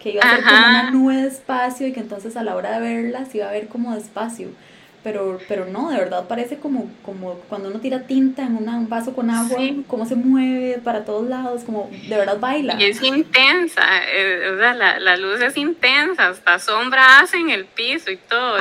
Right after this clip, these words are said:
Speaker 2: yo,
Speaker 1: Ajá.
Speaker 2: es, es increíble.
Speaker 1: Y baja, entonces de pronto uno la siente como muy cerca, luego como que se aleja y se va para
Speaker 2: <laughs> Sí.
Speaker 1: otro lado, es, es increíble, de verdad.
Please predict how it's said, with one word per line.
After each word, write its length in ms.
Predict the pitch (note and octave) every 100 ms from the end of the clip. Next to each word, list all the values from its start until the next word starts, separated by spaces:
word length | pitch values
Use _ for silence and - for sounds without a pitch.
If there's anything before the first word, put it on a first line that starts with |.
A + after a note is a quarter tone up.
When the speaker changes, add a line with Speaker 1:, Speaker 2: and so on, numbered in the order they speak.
| G3
Speaker 2:
yo, 300 | F#3+ - F#3
Speaker 1:
Ajá. 240 | F3+ F#3
Speaker 2:
es, 160 | F#3+ - -
es 180 | F#3+ F#3
increíble. 640 | G#3+ B3+ F3 F3 F3+ F3 E3+ - -
Speaker 1:
Y 100 | A#3
baja, 460 | G3+ G#3+ A#3 G#3+
entonces 280 | F#3 F#3+ G3+
de 100 | A3
pronto 260 | A3+ A3 A#3
uno 100 | A#3
la 120 | G#3+
siente 260 | G#3+ G#3
como 160 | - B3+
muy 180 | G#3 G#3
cerca, 540 | - C4+ C4+ C4 G#3
luego 160 | F3+ F#3
como 180 | A#3 A#3
que 80 |
se 140 | C4 G3+
aleja 420 | C#4 A3+ B3 B3
y 80 | A3+
se 60 |
va 100 | G3+
para 240 | G3+ G#3 A3
Speaker 2:
<laughs> 20 |
Sí. 100 | A3+
Speaker 1:
otro 100 | A#3+
lado, 420 | A#3 B3+ A#3+ G#3
es, 220 | - G#3 -
es 160 | A3+ A#3
increíble, 640 | C4+ - G3+ G#3 G#3+ G3
de 80 | F3+
verdad. 380 | F3 F3+ F#3+